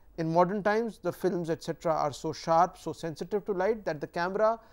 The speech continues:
the shutter opens fractionally and it closes. It is a precise equipment. Similarly, there is another equipment which controls the fo-, the coming in of light. That is the iris, or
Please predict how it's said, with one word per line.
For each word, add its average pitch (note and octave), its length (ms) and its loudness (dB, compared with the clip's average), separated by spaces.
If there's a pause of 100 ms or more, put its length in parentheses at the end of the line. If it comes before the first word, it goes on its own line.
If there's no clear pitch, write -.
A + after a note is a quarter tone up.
(160)
the D#3+ 100 -8
shutter F3 380 0
opens B3+ 560 4 (880)
fractionally A3 640 0
and E3 160 0
it D#3 120 -4
closes. C3 600 -10
It - 160 -4
is G3+ 160 0 (100)
a A#3 100 0 (260)
precise G3 500 0
equipment. - 640 -14 (720)
Similarly, B3 580 6
there G3+ 180 2
is F#3+ 100 2
another G3 300 4
equipment F#3 640 0 (380)
which F3+ 240 -6
controls F3+ 500 2
the D#3+ 80 -2
fo-, C#3+ 280 -6 (340)
the D3 140 -8
coming C#3 300 -6
in B2+ 80 -8
of B2 140 -12
light. A2 220 -14 (500)
That F3+ 300 4
is G#3+ 180 -2
the A3 140 2 (120)
iris, D3 680 0 (580)
or G#3 240 6